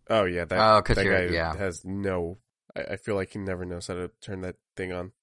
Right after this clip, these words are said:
Speaker 1: whenever I'm over.
Speaker 2: <laughs> So how many, how many subscri-, how many subscription services do you have on your Apple T V? I'm kinda doing an informal poll. Like, I'm curious how many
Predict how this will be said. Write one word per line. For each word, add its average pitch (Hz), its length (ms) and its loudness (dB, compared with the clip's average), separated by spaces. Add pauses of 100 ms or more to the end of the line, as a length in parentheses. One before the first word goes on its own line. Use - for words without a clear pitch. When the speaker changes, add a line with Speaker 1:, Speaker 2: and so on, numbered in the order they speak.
(120)
Speaker 1:
whenever 92 320 -6
I'm 90 180 -4
over. - 160 8 (220)
Speaker 2:
<laughs> 151 120 -4 (360)
So 170 140 4
how 151 100 4
many, 190 160 2
how 139 100 0
many 190 140 2
subscri-, 156 440 -2 (120)
how 117 100 -2
many 151 200 0
subscription 139 400 -12
services 110 320 -10
do - 80 -10
you 95 80 -4
have 95 180 -4
on 90 80 -8
your 80 80 -6
Apple - 240 -8
T - 160 -14
V? - 240 -12 (180)
I'm 120 100 -2
kinda 156 220 6
doing 151 200 2
an 123 80 -4
informal 110 420 -6
poll. - 420 -12
Like, 101 140 -10
I'm 107 80 -10
curious 127 520 0
how 110 140 0
many 104 260 -2